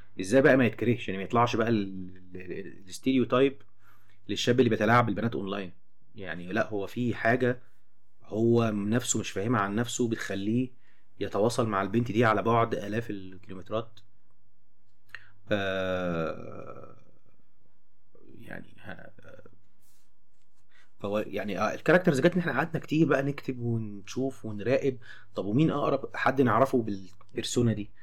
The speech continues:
طب مين أقرب حد ممكن ناخد منه ملمح فلاني؟ طب مين بيعمل كذا؟ طب مين بيعمل كذا؟ فالبنا جه بشكل تراكمي كده، وإن إحنا قعدنا نراقب ال-، نراقب الشخصيات اللي حوالينا. وكمان لما جم الممثلات حطوا لاير كمان، يعني لما جم الممثلات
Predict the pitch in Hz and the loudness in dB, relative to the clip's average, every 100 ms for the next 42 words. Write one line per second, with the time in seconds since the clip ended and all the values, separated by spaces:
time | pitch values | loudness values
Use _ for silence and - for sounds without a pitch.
0 | - - - 101 117 156 127 143 - - | -12 -10 -4 0 2 2 4 2 2 0
1 | 123 135 139 120 113 127 127 123 131 117 | 2 0 2 2 4 4 4 4 6 6
2 | 120 110 - - 104 104 101 92 92 101 | 6 4 -2 -4 -2 -2 -4 -6 -6 0
3 | 135 131 110 117 98 117 104 95 87 110 | 2 2 2 0 -2 -2 -2 -2 -4 -4
4 | 117 107 107 98 95 - - - - - | -4 -4 -6 -8 -8 -10 -12 -12 -12 -12
5 | - - 95 113 170 151 165 175 156 160 | -10 -2 0 6 8 10 8 6 2 2
6 | 143 110 101 147 156 151 156 135 139 120 | 2 2 2 4 4 6 6 6 6 4
7 | 139 123 104 98 98 104 127 120 98 95 | 4 2 2 0 -2 4 4 4 -4 -8
8 | 90 90 90 90 82 85 95 123 135 - | -8 -8 -8 -8 -8 -6 -2 -2 -2 -6
9 | 131 - 107 101 117 151 165 - - - | -6 -4 -2 0 2 0 -2 -8 -12 -10
10 | - 143 165 139 175 175 135 131 120 170 | 4 8 8 10 10 10 8 8 8 6
11 | 143 113 - 113 147 165 - 160 - 123 | 6 2 2 4 4 4 4 4 4 2
12 | 113 107 110 147 120 - 110 131 104 101 | 4 6 8 8 8 4 2 2 2 0
13 | 98 101 101 131 135 101 - 110 156 | -4 -4 2 2 2 -2 0 0 0